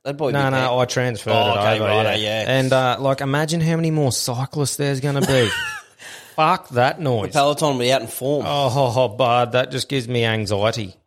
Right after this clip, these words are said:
Speaker 1: Mm.
Speaker 2: Imagine how many of those little jock sniffers are cruising around the streets. Oh.
Speaker 1: They wouldn't last too long over there. Their traffic's hectic.
Speaker 2: Oh, bud.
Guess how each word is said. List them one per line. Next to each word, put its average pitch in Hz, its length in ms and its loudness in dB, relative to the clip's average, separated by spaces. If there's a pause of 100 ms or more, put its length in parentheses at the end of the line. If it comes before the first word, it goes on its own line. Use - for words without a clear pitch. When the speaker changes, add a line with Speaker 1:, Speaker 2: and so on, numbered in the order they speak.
(160)
Speaker 1:
Mm. - 60 -10
Speaker 2:
Imagine 131 480 2
how 120 260 0
many 117 280 0
of 117 100 0
those 113 280 2
little 110 280 0
jock 104 260 -2
sniffers 101 400 -4
are 98 200 0
cruising 107 440 0
around 98 300 -2
the 92 80 -4
streets. 95 560 -4
Oh. 110 260 -12
Speaker 1:
They 123 100 2
wouldn't 143 220 2
last 113 300 2
too 123 140 4
long 110 180 0
over 101 200 0
there. 110 140 0
Their 113 160 0
traffic's 104 540 -4
hectic. - 680 -10
Speaker 2:
Oh, 110 300 -2
bud. 90 340 0